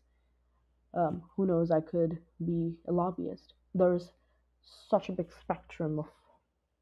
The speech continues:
jobs you could be in, in this field, and,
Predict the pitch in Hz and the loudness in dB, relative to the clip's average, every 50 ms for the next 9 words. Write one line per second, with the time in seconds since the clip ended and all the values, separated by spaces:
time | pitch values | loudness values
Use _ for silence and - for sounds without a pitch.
0 | _ _ _ _ _ - 170 165 196 180 160 156 160 175 170 - - - - 170 | _ _ _ _ _ -10 -4 0 2 2 4 2 0 -4 -8 -12 -12 -6 -6 -6
1 | 160 165 175 170 165 156 151 160 165 165 - _ _ _ _ _ _ - 175 165 | -4 -2 -2 -2 -2 -2 -2 -4 -8 -10 -12 _ _ _ _ _ _ -4 -2 -2
2 | 160 165 - - - - 170 156 160 160 160 - - 160 156 151 151 156 170 | -2 -4 -8 -12 -6 -2 -2 -2 -2 -2 -4 -4 -4 -4 -4 -4 -6 -6 -8